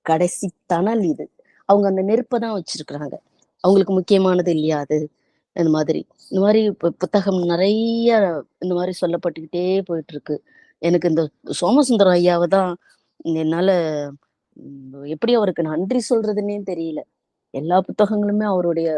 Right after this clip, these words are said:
மொழியாக்கம் ரொம்ப அருமையா இருக்கு. அ, நண்பர்களே, அவ்வளவுதான். இதை இன்னும் சொல்லிக்கிட்டே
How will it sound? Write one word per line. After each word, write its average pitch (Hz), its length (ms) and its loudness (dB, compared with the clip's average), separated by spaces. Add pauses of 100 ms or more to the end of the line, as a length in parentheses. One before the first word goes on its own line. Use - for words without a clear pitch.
(500)
மொழியாக்கம் 160 560 -2 (540)
ரொம்ப 175 220 4
அருமையா 170 480 4
இருக்கு. - 320 -2 (480)
அ, 180 140 4
நண்பர்களே, 208 580 2 (280)
அவ்வளவுதான். 180 460 -2
இதை 170 180 -4
இன்னும் 214 260 -6
சொல்லிக்கிட்டே 202 420 -4